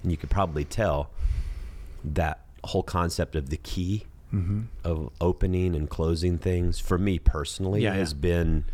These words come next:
Speaker 1: uh, a very powerful image. But I would say wisdom and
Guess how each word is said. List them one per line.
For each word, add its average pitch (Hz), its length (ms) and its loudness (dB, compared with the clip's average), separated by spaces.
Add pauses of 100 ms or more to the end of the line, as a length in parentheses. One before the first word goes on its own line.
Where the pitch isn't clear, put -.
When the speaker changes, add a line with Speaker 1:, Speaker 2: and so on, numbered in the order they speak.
(580)
Speaker 1:
uh, 147 240 2
a - 80 0
very 80 240 2
powerful 78 540 0
image. 80 380 0
But - 120 4
I 120 40 4
would 123 120 2
say 104 160 2
wisdom 104 640 4
and 80 420 2